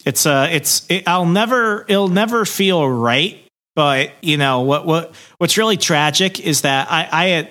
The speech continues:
so Ultimate Fantastic Four, as I was gonna say earlier,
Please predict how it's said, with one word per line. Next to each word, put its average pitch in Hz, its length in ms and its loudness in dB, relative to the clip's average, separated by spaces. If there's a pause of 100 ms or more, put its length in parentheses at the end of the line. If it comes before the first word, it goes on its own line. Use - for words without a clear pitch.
(100)
so 160 220 0
Ultimate 185 360 0
Fantastic 143 440 -2
Four, 143 160 0
as 131 100 -2
I - 20 0
was 123 100 -2
gonna 127 120 0
say 117 180 0
earlier, 117 440 0